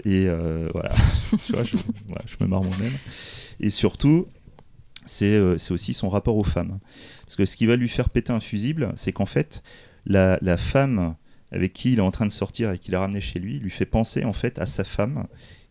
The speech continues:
qui, euh, qui s'est enfuie un jour parce qu'elle voulait faire un enfant que lui ne voulait pas. Et elle, elle a refusé le, le,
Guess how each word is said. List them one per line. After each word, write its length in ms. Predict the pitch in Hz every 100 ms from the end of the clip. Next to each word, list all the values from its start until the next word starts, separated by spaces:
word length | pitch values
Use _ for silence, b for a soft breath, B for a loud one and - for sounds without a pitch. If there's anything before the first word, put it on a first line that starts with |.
| -
qui, 400 | - 110 117 107
euh, 800 | 90 85 82 82 80 82 82 80 -
qui 120 | 104
s'est 220 | - 104
enfuie 320 | 110 - 123
un 120 | 123
jour 320 | 92 107 131 107
parce 160 | 92
qu'elle 140 | - 107
voulait 180 | 110
faire 160 | 110 120
un 140 | 110
enfant 300 | 95 - 123
que 140 | 131 98
lui 100 | 107
ne 60 | 127
voulait 220 | 117 98
pas. 240 | - - b b b b b b
Et 100 | -
elle, 300 | 90 98 139 -
elle 140 | 98
a 60 | 90
refusé 640 | 90 135 151 - 139 131 135 - - - - - _ _ _ - -
le, 320 | 92 90 87
le, 380 | 85 85 80